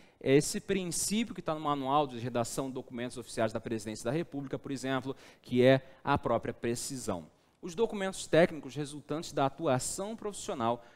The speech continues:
não correspondem às descrições literais dos atendimentos realizados. E aí tem uma exceção, salvo quando tais descrições se justifiquem tecnicamente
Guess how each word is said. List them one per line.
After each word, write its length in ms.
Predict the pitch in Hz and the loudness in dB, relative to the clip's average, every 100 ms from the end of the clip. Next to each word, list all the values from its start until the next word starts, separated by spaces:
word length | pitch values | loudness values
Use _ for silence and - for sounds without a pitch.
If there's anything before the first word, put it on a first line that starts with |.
| _ | _
não 600 | 180 196 214 214 233 302 | -10 -4 4 6 6 4
correspondem 760 | 285 233 214 - - 175 175 170 | -2 -2 -2 -4 -8 -8 -4 -4
às 160 | 156 | -4
descrições 1080 | 135 165 202 - 196 190 - - 160 180 190 | 0 2 2 -2 -8 -8 -8 -8 -6 -8 -8
literais 760 | 160 180 - 165 135 117 - - - _ | -6 -6 -2 4 4 4 0 -14 -20 _
dos 240 | 135 180 165 | -12 -4 0
atendimentos 540 | 147 170 147 143 147 | 0 0 -4 -6 -4
realizados. 800 | 147 143 147 127 110 92 - - - _ - | 0 2 2 4 4 4 0 -16 -20 _ 0
E 140 | 147 | 4
aí 180 | 135 135 | 4 4
tem 140 | 143 | -2
uma 120 | 131 | -6
exceção, 520 | 131 - 147 - 90 90 | -6 -4 -6 -6 -10 -10
salvo 600 | - - 139 170 185 185 | -8 2 4 4 0 -6
quando 220 | 139 131 | -8 0
tais 240 | 110 104 | 4 4
descrições 640 | 98 107 - 202 - 147 156 | 2 -8 -8 -8 -6 -8 -8
se 140 | 175 | -12
justifiquem 580 | 165 185 185 196 - 175 | -12 -14 -12 -12 -10 0
tecnicamente 800 | 165 - 170 180 147 131 - | 0 0 -2 -2 0 -2 -4